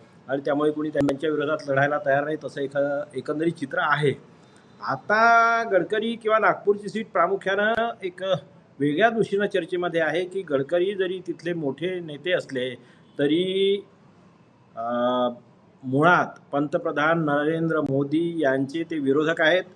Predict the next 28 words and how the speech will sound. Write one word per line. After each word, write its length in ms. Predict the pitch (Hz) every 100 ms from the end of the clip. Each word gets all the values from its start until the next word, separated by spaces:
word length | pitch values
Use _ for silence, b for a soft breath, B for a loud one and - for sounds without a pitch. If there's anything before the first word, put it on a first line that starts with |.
| - - -
आणि 200 | 120 151
त्यांचा 440 | 170 147 143 143 175
पत्ता 480 | 175 135 - 170
साफ 420 | 165 160 156 - -
करण्यासाठी 640 | 151 151 156 151 139 165
नरेंद्र 440 | 170 139 151 160 156
मोदी 320 | 139 139 165
बऱ्याच 380 | 139 131 160 156
वर्षापासून 580 | 139 120 151 139 120 156
कामाला 400 | 147 117 123 156
लागलेले 420 | 190 190 170 147
आहेत. 120 | 113 - b b
पूर्वी 180 | - 156
त्यांच्याकडे 480 | 165 156 165 160 170
चार 260 | 160 147 143
पाच 320 | - 180 185
पोर्टफोलिओज 720 | 180 156 165 - 151 160 160
होते, 360 | 135 147 143 101 - - _
आता 180 | 120 165 165
एकच 380 | 165 175 226 226
राहिलेला 360 | 180 175 165
आहे. 80 | 127
त्यांना 260 | 127 143 165
पार्लमेंटरी 640 | 165 139 151 170 170 165
बोर्डामध्ये 540 | 170 147 147 160 160 156
सुद्धा 300 | 151 135 165
ठेवलेलं 560 | - 135 147 160 165
नाही, 300 | 170 156 131